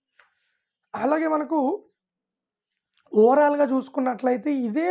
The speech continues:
పది నిమిషాల రేడియస్‌లో మనకు స్కూల్స్ ఉన్నాయి, కాలేజెస్ ఉన్నాయి, హాస్పిటల్స్ ఉన్నాయి, షాపింగ్ మాల్స్ ఉన్నాయి,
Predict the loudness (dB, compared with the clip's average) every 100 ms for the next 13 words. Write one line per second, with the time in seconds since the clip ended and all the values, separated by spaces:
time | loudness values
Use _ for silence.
0 | 0 2 2 0 -2 0 2 2 2 0
1 | 0 -2 -2 0 0 -2 -14 _ _ _
2 | _ _ -2 -2 0 -4 -6 -10 -4 -2
3 | -2 -4 -6 -4 -4 -4 -8 -6 0 2
4 | 0 -2 -10 -10 -6 -4 -2 -4 -4 -8
5 | -4 0 0 -2 -6 -4 -4 -6 -4 -6
6 | -4 -6 -2 -2 -4 -4 -4 -4 -6